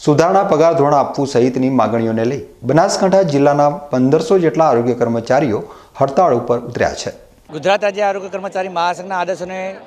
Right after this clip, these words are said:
Speaker 2: શરૂઆતમાં અમે પાંચ તારીખે માસ સી એલ ગાંધીનગર ખાતે ધરણા કરેલા હતા. એના પછી અમે સાત તારીખથી, અ, ઓનલાઈન, ઓફલાઈન કામગીરી બંધ કરેલી હતી ચૌદ તારીખ સુધી.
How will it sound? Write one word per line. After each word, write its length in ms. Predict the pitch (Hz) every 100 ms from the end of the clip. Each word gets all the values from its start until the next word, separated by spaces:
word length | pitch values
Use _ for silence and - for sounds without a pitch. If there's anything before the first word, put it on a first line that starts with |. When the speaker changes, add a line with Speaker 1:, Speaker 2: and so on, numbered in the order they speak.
| -
Speaker 2:
શરૂઆતમાં 440 | 151 156 175 165 180
અમે 140 | 180
પાંચ 260 | 180 160 170
તારીખે 520 | 175 170 160 175 175
માસ 260 | - 131 160
સી 120 | -
એલ 100 | 175
ગાંધીનગર 400 | 151 135 160 165
ખાતે 260 | 165 165 170
ધરણા 260 | 139 135
કરેલા 300 | 156 160 165
હતા. 200 | 160 170 165 - - -
એના 160 | 180
પછી 220 | 180 175 185
અમે 100 | 180
સાત 220 | 170 170
તારીખથી, 500 | 180 170 180 185 180 - - -
અ, 40 | 165 170 170 170 160 - -
ઓનલાઈન, 340 | 175 185 190
ઓફલાઈન 300 | 175 160 185
કામગીરી 360 | 170 170 165 180
બંધ 220 | 170 170
કરેલી 240 | 175 180
હતી 80 | 175
ચૌદ 200 | 175 175
તારીખ 240 | 175 175 165
સુધી. 220 | 170